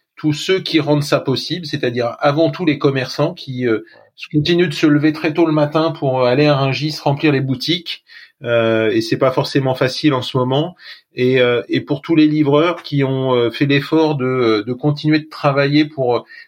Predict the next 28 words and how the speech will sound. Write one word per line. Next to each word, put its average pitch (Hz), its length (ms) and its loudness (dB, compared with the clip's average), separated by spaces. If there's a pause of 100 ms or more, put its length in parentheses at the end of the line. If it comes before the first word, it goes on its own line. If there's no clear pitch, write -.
(140)
pour 123 140 0
apporter 139 360 0
des 135 120 -2
produits 147 380 0
frais 156 280 0
aux, 123 560 2
aux, 120 320 -2
aux 123 40 -2
familles 139 340 -2
confinées, 139 680 -2 (340)
avec 131 260 0
des, 131 240 -2
des 123 140 -4
process 147 600 0
qui, 127 360 -8
qui - 140 -16
sont 127 240 -2
un 127 80 2
peu 139 220 -2
plus 143 160 -6
compliqués 147 460 0
pour 147 280 0
eux, 151 60 6
évidemment, 131 480 0
puisqu'il 127 400 -6
y 120 40 2
a 113 40 2
des, 110 280 2